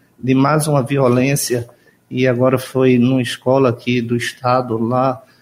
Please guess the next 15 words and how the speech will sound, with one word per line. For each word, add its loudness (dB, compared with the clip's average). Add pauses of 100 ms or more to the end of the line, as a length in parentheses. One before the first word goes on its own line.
(220)
na -2
cidade -2
de -14
Paudalho, 0 (460)
e -2
um 2
dos -6
projetos 0
que 0 (320)
pude 0
apresentar, 0
que -20
tá 2
em 2
discussão -2